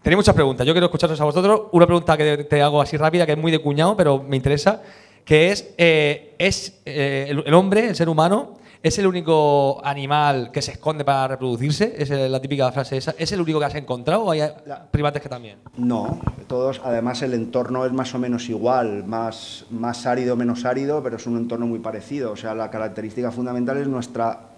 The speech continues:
Speaker 2: ovulación, ¿no? En el caso de las mujeres, oculta, y esos cambios que tienen que estar regulados a nivel genético y que tú expresas, ¿no? Digamos, ¿no?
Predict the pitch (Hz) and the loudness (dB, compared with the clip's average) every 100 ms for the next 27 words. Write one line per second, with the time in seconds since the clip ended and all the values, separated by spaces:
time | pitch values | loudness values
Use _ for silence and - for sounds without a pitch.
0 | - - - 135 113 113 110 - 127 123 | -20 -20 -6 -4 -2 -2 -4 -6 -4 -2
1 | 123 135 - - 98 147 113 95 104 - | -2 -6 -12 -18 -16 -14 -14 -14 -12 -10
2 | 107 110 110 113 110 120 135 120 117 110 | -8 -6 -8 -8 -10 -10 -10 -10 -10 -6
3 | 139 143 - 110 - - - - 107 107 | -4 -4 -6 -10 -12 -20 -20 -12 -8 -6
4 | 120 120 123 131 127 135 143 110 107 110 | -6 -4 -2 -2 -2 -4 -6 -10 -10 -8
5 | 107 110 117 110 113 110 123 127 120 - | -10 -10 -10 -8 -4 -2 -2 -2 -6 -12
6 | - - - 101 104 104 107 113 117 120 | -20 -20 -20 -12 -8 -6 -8 -6 -4 -4
7 | 120 139 151 143 120 98 113 113 - 117 | -4 -2 -4 -6 -8 -6 -6 -6 -8 -8
8 | 107 95 90 92 107 151 143 101 101 101 | -8 -10 -12 -12 -14 -14 -12 -10 -8 -8
9 | 92 - 92 | -10 -14 -18